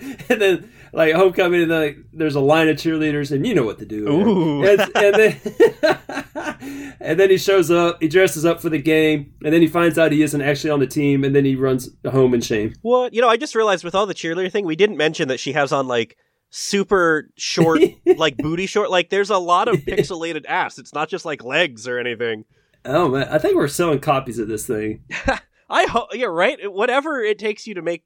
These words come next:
Speaker 2: you know, whatever it takes to make you buy this game.
Speaker 1: <laughs>
Speaker 2: I-, if that's it, whatever, we, we won't judge. Um,
Speaker 1: Yeah,
Speaker 2: for what it's worth,
Speaker 1: yeah.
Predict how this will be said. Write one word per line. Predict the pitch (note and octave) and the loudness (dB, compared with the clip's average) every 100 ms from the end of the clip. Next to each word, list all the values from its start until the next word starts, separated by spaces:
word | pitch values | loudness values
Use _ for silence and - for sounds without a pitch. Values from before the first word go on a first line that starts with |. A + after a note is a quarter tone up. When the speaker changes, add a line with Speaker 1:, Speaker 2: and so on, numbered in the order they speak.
| _ | _
Speaker 2:
you | G3 | -2
know, | G3 | 0
whatever | E3+ A#3+ | 2 2
it | A#3+ | 0
takes | A3+ A3 | -4 -6
to | F3 | -8
make | F#3+ | -10
you | F#3+ | -6
buy | C#3 D3+ | 0 0
this | B2+ C#4 | 2 -2
game. | A#3+ | 0
Speaker 1:
<laughs> | G#4+ | -2
Speaker 2:
I-, | E4+ - _ _ _ _ - | -4 -6 _ _ _ _ -16
if | E3+ E3+ E3 | -8 -6 -4
that's | F#3 G3 - | -2 -2 -2
it, | G3+ G3+ | -4 -2
whatever, | G#3 G#3+ F#3+ A3+ | -2 -2 -2 -2
we, | F3+ A3+ | -4 -6
we | C#3 E3 | -6 -4
won't | A3 G3+ | -4 -4
judge. | C3 C#3 E3 F#3 | -4 -6 -6 -8
Um, | C#3 C#3 C3+ C3+ - | -8 -6 -6 -8 -10
Speaker 1:
Yeah, | A3 | -4
Speaker 2:
for | F#3+ | 0
what | F#3+ | 0
it's | G3+ - | -2 -2
worth, | C#3+ - | -2 -2
Speaker 1:
yeah. | - | -6